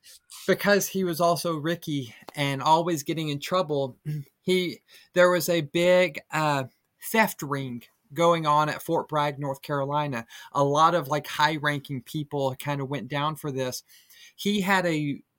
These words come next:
toolkit, like, just one single toolkit, um, that was part of this. <clears throat> But because he had so many other run-ins with, uh, mili-, uh, U-,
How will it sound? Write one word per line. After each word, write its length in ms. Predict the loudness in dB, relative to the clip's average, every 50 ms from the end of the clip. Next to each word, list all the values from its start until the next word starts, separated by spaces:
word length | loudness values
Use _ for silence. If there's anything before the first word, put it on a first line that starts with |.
| _ -6
toolkit, 720 | 0 0 2 2 0 -2 -4 -6 -6 -6 -8 _ -20 -20 _ _ _ _ _ _ _
like, 180 | -2 -2 0 0
just 200 | 0 -2 -2 -4
one 460 | -4 0 2 4 4 4 2 0 -2
single 540 | -2 -2 -2 -2 -2 -2 -2 -2 -4 -6 _
toolkit, 580 | -8 -4 -2 -2 -2 -4 -4 -4 -2 -2 -2 -4 -8 _ _ _ -20 -20 -18 -20 -20 _ _
um, 400 | -2 0 2 2 2 0 -2 0
that 180 | 0 2 2 2
was 120 | 0 -4
part 340 | -8 -2 2 2 2 2 2
of 120 | -2 -4
this. 380 | -4 -6 -6 -6 -6 -8 -12 -12 -10 -10
<clears throat> 20 | -10 -10 -10 -12 _ _ _ _ _ _ _ _ _ _ 0
But 120 | 2 2
because 320 | 2 0 0 2 2 2 2
he 140 | 2 2
had 200 | 2 2 0 0
so 180 | 0 0 0 2
many 240 | 2 0 0 0 -2 -2
other 340 | -2 -2 0 2 2 0 2
run-ins 720 | 4 2 2 2 2 0 -2 -2 -2 -2 -4 -4 -6 -8 -10 -4
with, 360 | 0 2 2 2 2 0 -4
uh, 180 | -4 -2 0 0
mili-, 680 | 0 2 2 2 0 0 -2 _ _ -6 -4 -4 -4 -6 _ -2
uh, 220 | 0 2 2 2 0 -2 -6 _ _
U-, 360 | -6 0 2 2 2 2 0